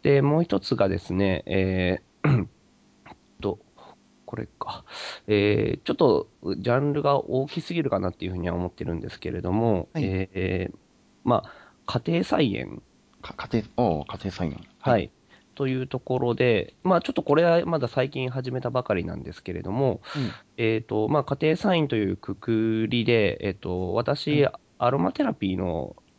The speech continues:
Speaker 1: 資格も持ってるもので、
Speaker 2: おー、はい。
Speaker 1: なので、まあ、家庭菜園とアロマテラピーというところの、えー、
Speaker 2: はい。
Speaker 1: ジャンル
Speaker 2: はい。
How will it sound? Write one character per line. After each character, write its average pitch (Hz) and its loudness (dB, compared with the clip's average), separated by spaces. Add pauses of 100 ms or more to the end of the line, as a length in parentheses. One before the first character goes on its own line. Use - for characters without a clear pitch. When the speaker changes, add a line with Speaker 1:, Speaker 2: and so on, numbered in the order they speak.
Speaker 1:
資 - -10
格 104 0
も 98 0
持 101 2
っ - -2
て 90 -6
る - -6
も 85 -6
の 80 -6
で、 107 2 (220)
Speaker 2:
お - -6
ー、 87 -6 (140)
は - -4
い。 87 -4 (420)
Speaker 1:
な 131 0
の 120 2
で、 107 2
ま 139 2
あ、 - 0
家 131 0
庭 165 2
菜 175 2
園 135 -2
と 156 0
ア 107 2
ロ 107 0
マ 107 0
テ 110 -2
ラ 101 2
ピ 65 -10
ー - -16
と 92 -8
い 87 -4
う 87 -8
と 87 -10
こ - -8
ろ 92 -4
の、 151 2
え - -4
ー、 92 -2
Speaker 2:
は 143 0
い。 - 0
Speaker 1:
ジ 107 0
ャ 87 -2
ン 85 -4 (140)
ル - -20 (600)
Speaker 2:
は - -10
い。 107 -6